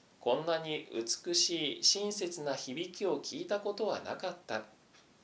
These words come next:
いつも世を言いつけられたり、叱られたり、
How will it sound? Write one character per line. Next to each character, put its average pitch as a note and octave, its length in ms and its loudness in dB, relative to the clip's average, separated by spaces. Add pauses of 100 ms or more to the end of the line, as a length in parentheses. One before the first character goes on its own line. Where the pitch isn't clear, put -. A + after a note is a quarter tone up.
(720)
い E3+ 120 -4
つ F3 140 -8
も C#3+ 220 0
世 F3 200 2
を D#3 260 4
言 C3 160 -6
い F3 60 -4
つ - 120 -10
け F#3 180 -2
ら F#3 100 2
れ F3+ 120 0
た D#3 160 0
り、 C#3 260 -4 (220)
叱 - 280 2
ら G3+ 140 4
れ G3 100 -4
た G3 200 0
り、 D3 260 -6